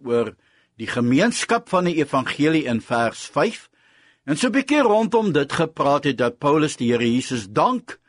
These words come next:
f-, en met blydskap wanneer hy aan die Filippense dink, hoe hulle hom help en hoe hulle werklik hom bemoedig en hoe dit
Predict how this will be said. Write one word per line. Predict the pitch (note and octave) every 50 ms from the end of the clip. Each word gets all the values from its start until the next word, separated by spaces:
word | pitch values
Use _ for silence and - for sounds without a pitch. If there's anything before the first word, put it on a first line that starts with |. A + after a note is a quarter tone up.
| _ _ _ _ _ _
f-, | - - - - - _ _ _
en | _ C3+ C#3 C#3 C#3
met | C3+ C#3+ C#3 A#2
blydskap | A#2+ C#3+ D3 G3 A#3+ - - - F#3 F3+ B2
wanneer | C3+ C3+ C3+ C3
hy | C3+ C3
aan | B2+ B2 B2+
die | A#2+ -
Filippense | - B2+ B2 A#2+ - C3 B2+ B2+ A2+ - - A#2+
dink, | G#2 B2+ C#3+ G#3+ A#3 - - _ _ _ _ _ _ _ _
hoe | B2+ D3
hulle | F3+ F3+ F3
hom | E3 D3+ D3+
help | C#3 C#3+ E3 F#3 F#3+ G3 G3 F#3+ F3+ - -
en | D#3 C#3+ C#3
hoe | C3+ C#3 D3+
hulle | D#3+ D#3+ D#3 D#3 D3+ C3+ A2 G2 -
werklik | _ G#2+ G#2+ C#3 D#3 F3 E3+ - - F3+ F3+ F3+
hom | - C#3+ C#3+ C#3
bemoedig | C3+ C#3 C#3 C#3 C#3+ D#3+ F3 D#3+ F3+ E3+ - -
en | D3 C3
hoe | B2+ C3 D3 D3+
dit | D#3+ D#3+ D#3+ -